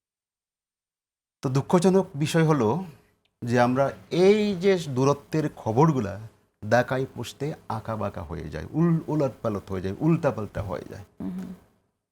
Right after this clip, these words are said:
Speaker 1: তথ্য যে আমরা কম রাখি বা আমরা কম জানি, সেটা নানাভাবে আমরা প্রমাণ করি। যে এখন যে বলা হচ্ছে যে সেখানে তিন পার্বত্য জেলায়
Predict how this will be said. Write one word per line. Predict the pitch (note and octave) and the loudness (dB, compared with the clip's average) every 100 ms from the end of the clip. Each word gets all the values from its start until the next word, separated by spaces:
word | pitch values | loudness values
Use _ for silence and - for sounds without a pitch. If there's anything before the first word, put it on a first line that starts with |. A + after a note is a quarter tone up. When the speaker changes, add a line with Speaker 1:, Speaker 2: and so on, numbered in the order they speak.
| _ | _
Speaker 1:
তথ্য | - C#3 - F#3+ | -2 -2 0 2
যে | F#3+ F#3+ | 6 6
আমরা | F3 | 6
কম | E3 D3 B2 | 4 2 4
রাখি | A2+ - B2+ | 2 2 2
বা | A#2 | 4
আমরা | A2+ A2+ B2+ - | 4 2 -2 -2
কম | C3 A#2+ | -2 0
জানি, | G#2 G2+ A2+ | 2 0 -2
সেটা | - A#2+ A2 G2+ - | -4 -2 -2 -2 -2
নানাভাবে | G#2+ B2 D3 D3 C#3+ | 2 4 6 4 4
আমরা | A#2+ G#2+ | 0 -2
প্রমাণ | A#2+ E2+ E2 | -2 -2 -4
করি। | F#2 D#2+ - _ _ _ _ _ _ _ - | -6 -12 -16 _ _ _ _ _ _ _ 4
যে | |
এখন | C3+ C#3+ F3+ | 6 6 4
যে | F3 | 4
বলা | D#3 C#3+ | 2 4
হচ্ছে | B2 B2+ - C3+ | 2 0 -4 -2
যে | |
সেখানে | B2 C3+ C3+ A2+ | -2 -2 -4 -4
তিন | - E3 E3+ E3 | 0 2 4 2
পার্বত্য | D3 C3 A#2 - A2 | 2 0 -2 -6 -6
জেলায় | G2 F#2+ G2 | -2 0 0